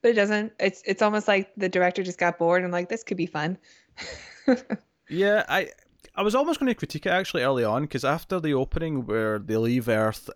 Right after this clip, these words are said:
Speaker 2: thinking that it might be wiped out by nukes, right? At the very
Speaker 1: Yeah.
Speaker 2: least, a lot of cities have been.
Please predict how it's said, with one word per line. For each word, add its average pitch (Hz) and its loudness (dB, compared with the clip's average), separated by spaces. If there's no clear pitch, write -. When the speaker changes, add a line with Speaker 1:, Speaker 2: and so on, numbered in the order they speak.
Speaker 2:
thinking 131 0
that 113 -2
it 110 -2
might 110 0
be 113 -6
wiped 107 -4
out 104 -2
by 98 -2
nukes, - -10
right? 110 0
At 127 -2
the 131 2
very 147 4
Speaker 1:
Yeah. 143 4
Speaker 2:
least, 127 0
a 110 2
lot 110 2
of 101 -8
cities 107 -4
have 104 -2
been. 92 -8